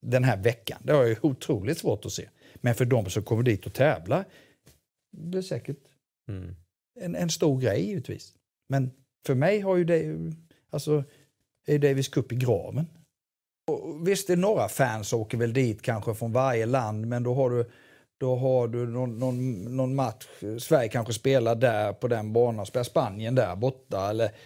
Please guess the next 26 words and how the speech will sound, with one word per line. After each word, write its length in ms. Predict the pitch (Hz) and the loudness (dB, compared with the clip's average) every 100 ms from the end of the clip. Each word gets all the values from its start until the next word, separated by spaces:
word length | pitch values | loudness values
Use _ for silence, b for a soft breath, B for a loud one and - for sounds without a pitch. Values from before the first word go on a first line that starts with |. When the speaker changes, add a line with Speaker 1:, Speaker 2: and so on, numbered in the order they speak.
| B | B
Speaker 1:
hur 120 | - | -2
det 100 | 131 | 2
nu 160 | 131 123 | 2 0
kommer 300 | - 117 117 | 0 0 2
vara, 320 | 131 104 92 | 2 2 0
va? 100 | 101 | -4
Alltså, 320 | 110 107 107 117 110 107 _ _ _ _ - | -4 -4 -4 -4 -4 -8 _ _ _ _ -6
det 80 | |
är 80 | 117 | -6
rätt 180 | 110 - | -6 -14
svårt 320 | - 90 - | -14 -14 -14
att 60 | 117 | -12
se 200 | - 127 | -8 -8
att 140 | 107 | -8
det 120 | 110 | -10
ska 100 | 87 | -10
Speaker 2:
Mm. 120 | 82 82 | -10 -8
Speaker 1:
ku-, 200 | 104 - | -10 -10
kunna 280 | - 104 | -10 -10
bli 180 | 107 107 | -8 -8
någon, 200 | 104 107 | -8 -12
någon 460 | 120 123 110 110 104 - | -12 -12 -12 -12 -12 -12
riktig 580 | 123 - 95 90 76 - | -12 -12 -12 -10 -12 -12
succé 420 | - 104 113 95 - | -14 -12 -10 -12 -12
kanske. 220 | 101 - _ _ | -18 -20 _ _
Speaker 2:
Mm. 280 | 92 87 90 | -14 -14 -14